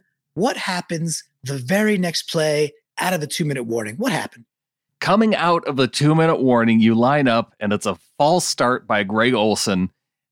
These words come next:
Speaker 2: And it just, again, sets off this series of unfortunate Seahawks events that I, I feel like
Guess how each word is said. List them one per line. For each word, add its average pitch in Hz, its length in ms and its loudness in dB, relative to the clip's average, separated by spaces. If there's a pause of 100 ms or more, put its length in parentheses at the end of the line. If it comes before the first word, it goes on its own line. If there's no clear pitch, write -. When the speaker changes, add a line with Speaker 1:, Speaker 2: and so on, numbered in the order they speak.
Speaker 2:
And 120 580 4
it 139 140 -2
just, - 440 0
again, 127 580 2
sets - 440 -2
off 143 300 -2
this 113 420 -2
series 156 800 0
of 110 460 0
unfortunate 120 840 0
Seahawks 113 560 0
events 113 580 -2 (440)
that 117 520 -2 (180)
I, 127 300 -6
I 151 140 -2
feel 254 320 2
like 165 420 -4